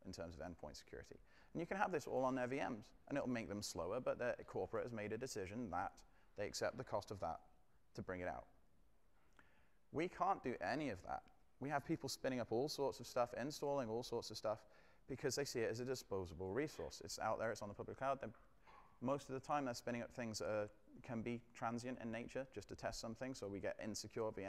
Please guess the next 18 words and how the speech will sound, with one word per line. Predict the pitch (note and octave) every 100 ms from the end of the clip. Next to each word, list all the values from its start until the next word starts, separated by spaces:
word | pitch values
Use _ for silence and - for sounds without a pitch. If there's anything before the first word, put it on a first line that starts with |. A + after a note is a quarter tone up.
| G#2+
Ms | A2 -
popping | - G2+
up | G2 -
all | G#2 G#2+
the |
time, | G2 G2+ G#2+ - - - - - -
and | C3+
some | B2+ G#2+
of | G#2+
them | A#2+
do | G2+ F#2+
get | G#2+ - - - - - - - -
abused | G#2 F#2+ A#2 -
and, | A#2 B2 -
and | B2
get | G#2+
into | A2+ B2+
problems. | - E3 B2